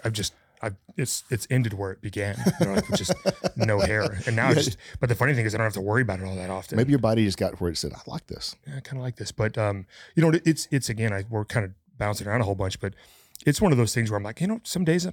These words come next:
Speaker 1: think I can grow this thing out." You know,
Speaker 2: Yeah.
Speaker 1: like, I got, I, I think I got this.
Speaker 2: When
Speaker 1: Like,
Speaker 2: you
Speaker 1: I,
Speaker 2: say
Speaker 1: this is
Speaker 2: thi-,
Speaker 1: a choice of mine.
Speaker 2: when you say this thing, are you referring to, like,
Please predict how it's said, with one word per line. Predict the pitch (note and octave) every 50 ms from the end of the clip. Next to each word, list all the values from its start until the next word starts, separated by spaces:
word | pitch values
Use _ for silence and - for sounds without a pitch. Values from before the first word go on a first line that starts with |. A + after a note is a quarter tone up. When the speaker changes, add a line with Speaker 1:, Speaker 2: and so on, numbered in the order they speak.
| - -
Speaker 1:
think | F3 E3 -
I | C3 A2
can | G#2+ F#2+
grow | G2+ F#2+ F#2
this | F#2 F#2 -
thing | - - G2 F#2
out." | F#2+ A2+ A#2+ - D3 - _ _ _ _ _ _ _ _ -
You | C#3+ C#3
know, | - B2+
Speaker 2:
Yeah. | - D#2
Speaker 1:
like, | C#2 - - _ _ _ _ _ _ _ _ _ _ _ _ _ _ - G3
I | G#3
got, | - - - -
I, | - D3+ _ _ -
I | G#2
think | - - -
I | - A2
got | G#2+ A#2+ C#3 C3
this. | - - - -
Speaker 2:
When | F#2+ G2
Speaker 1:
Like, | G2
Speaker 2:
you | G#2
Speaker 1:
I, | - C#3+
Speaker 2:
say | A#2+
Speaker 1:
this | D3+ F#3 -
is | G3 G#2+
Speaker 2:
thi-, | -
Speaker 1:
a | -
choice | - - - G#3 E3+ - -
of | G#2+ F2
mine. | F#2 G#2+ - - - B2
Speaker 2:
when | A2+ A2 A2
you | G#2+
say | - - G#2+ G2 F#2+
this | F2 F#2 F2+ -
thing, | - G2 F#2+ F#2 E2+ E2
are | D#2 E2+
you | F#2+ F#2+
referring | F2+ - G#2+ G2 G2 G2+
to, | - F#2+ E2+ D#2+
like, | D#2 E2 D#2+ -